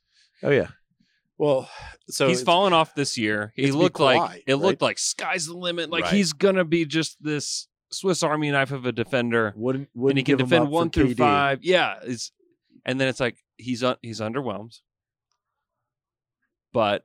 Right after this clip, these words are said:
Speaker 3: Inconsistent role, though, for a second-year guy. Like, what is his
Speaker 2: And
Speaker 3: job on de-, can you tell me what his job is on
Speaker 1: No,
Speaker 3: defense?
Speaker 1: I mean,
Speaker 2: they're trying to stretch him,
Speaker 3: Yeah.
Speaker 2: which is, like, that's, and that's what they should be doing, is, like, not, like, clearly defining what you should do. Like,
Speaker 3: Right.
Speaker 2: let's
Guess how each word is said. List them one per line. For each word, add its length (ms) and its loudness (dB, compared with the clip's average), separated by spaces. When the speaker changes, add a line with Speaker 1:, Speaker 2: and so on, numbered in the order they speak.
Speaker 3:
Inconsistent 680 0
role, 420 2
though, 380 -16
for 200 0
a 60 -4
second-year 580 -6
guy. 280 -2
Like, 180 -4
what 220 0
is 120 -2
his 220 -4
Speaker 2:
And 80 -4
Speaker 3:
job 320 0
on 140 -2
de-, 100 -8
can 160 -2
you 100 2
tell 240 -6
me 100 -6
what 140 -6
his 120 -10
job 260 -2
is 140 -8
on 60 -4
Speaker 1:
No, 60 -4
Speaker 3:
defense? 180 -4
Speaker 1:
I 60 0
mean, 320 -4
Speaker 2:
they're 140 -8
trying 240 -4
to 60 -10
stretch 360 -4
him, 280 -12
Speaker 3:
Yeah. 120 -4
Speaker 2:
which 140 -4
is, 100 -2
like, 160 -2
that's, 300 -4
and 100 -8
that's 180 -6
what 180 -6
they 120 -4
should 360 -8
be 120 -4
doing, 400 -6
is, 140 -10
like, 160 -8
not, 320 -4
like, 160 -12
clearly 400 -6
defining 500 -8
what 120 -10
you 80 -12
should 200 -18
do. 100 -10
Like, 220 -6
Speaker 3:
Right. 80 -10
Speaker 2:
let's 360 -10